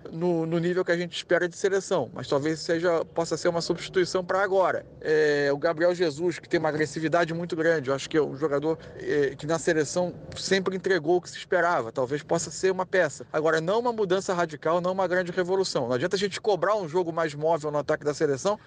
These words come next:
também se não é essa a ideia que o Tite tem na cabeça. Acho que o time tem que ser ajustado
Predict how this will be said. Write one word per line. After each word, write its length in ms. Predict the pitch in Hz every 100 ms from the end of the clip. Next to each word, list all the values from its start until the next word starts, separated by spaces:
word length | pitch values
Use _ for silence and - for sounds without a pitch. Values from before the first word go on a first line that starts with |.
| -
também 220 | 170 185
se 100 | 202
não 100 | 208
é 120 | 185
essa 240 | 202 - 214
a 20 |
ideia 260 | 175 180 202
que 120 | 196
o 20 |
Tite 220 | - -
tem 100 | 208
na 100 | 208
cabeça. 440 | 233 208 165 - -
Acho 100 | -
que 160 | -
o 80 | 151
time 220 | - 170
tem 160 | 185 175
que 60 | -
ser 100 | 165
ajustado 580 | 170 170 170 190 226